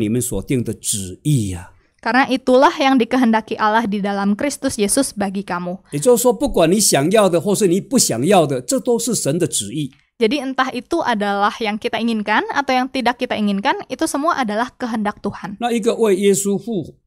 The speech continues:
Speaker 1: 为耶稣活的人，
Speaker 2: Orang yang hidup untuk Tuhan,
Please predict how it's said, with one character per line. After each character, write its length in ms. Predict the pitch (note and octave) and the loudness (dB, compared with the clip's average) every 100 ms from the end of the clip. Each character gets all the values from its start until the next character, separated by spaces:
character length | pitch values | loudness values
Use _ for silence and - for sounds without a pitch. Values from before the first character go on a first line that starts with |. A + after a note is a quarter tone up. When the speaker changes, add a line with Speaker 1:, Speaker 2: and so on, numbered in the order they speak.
| A#3+ | -2
Speaker 1:
为 120 | G3+ | 2
耶 140 | G3 F#3+ | 4 4
稣 220 | - F3 | 2 0
活 160 | A#2+ C3+ | -2 -4
的 100 | A#2 | -4
人， 300 | F#2 G#2 - _ - | -6 -10 -20 _ 0
Speaker 2:
Orang 340 | A#3+ C#4 E4+ | 2 4 2
yang 160 | A#3+ G#3+ | 0 0
hidup 320 | A#3 A3+ D4+ | 0 2 0
untuk 200 | A3 G3+ - | -2 -6 -2
Tuhan, 480 | C4+ - F#3 B3 | -4 -2 -2 -2